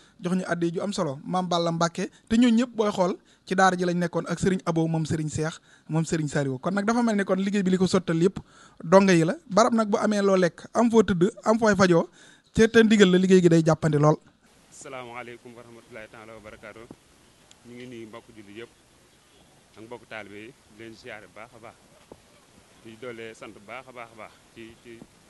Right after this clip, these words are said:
Speaker 2: ci taxawaay bi ngeen taxaw ci caméra bi. Li ñuy mat a leeral mooy liggéey Serigne Touba bi. Maanaam li ñu mën a leeral mooy liggéey Serigne Touba bi.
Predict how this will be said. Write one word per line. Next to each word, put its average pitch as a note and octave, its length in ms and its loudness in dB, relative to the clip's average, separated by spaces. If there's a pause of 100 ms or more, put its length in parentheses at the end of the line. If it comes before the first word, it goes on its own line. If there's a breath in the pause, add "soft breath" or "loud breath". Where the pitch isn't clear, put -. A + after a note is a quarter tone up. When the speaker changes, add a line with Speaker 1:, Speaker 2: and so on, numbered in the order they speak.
Speaker 2:
ci A2 140 -20
taxawaay A2+ 340 -20
bi G#2+ 60 -20
ngeen A2 160 -20
taxaw A2 240 -20 (160)
ci A#2 60 -20
caméra A2+ 360 -20
bi. A#2+ 100 -20 (1300)
Li B2 80 -20
ñuy C3 180 -20
mat B2+ 160 -20
a C3 60 -20
leeral A2+ 300 -20
mooy A2 240 -20 (560)
liggéey B2+ 220 -16
Serigne A2+ 240 -20
Touba G#2 240 -20
bi. G2+ 100 -20 (1500)
Maanaam A#2+ 300 -6
li B2+ 100 -8
ñu D3 80 -8
mën C#3 120 -6
a C#3+ 80 -8
leeral B2+ 240 -10
mooy A#2+ 120 -12
liggéey B2+ 240 -8
Serigne B2 240 -12
Touba G#2 240 -10
bi. F2+ 60 -16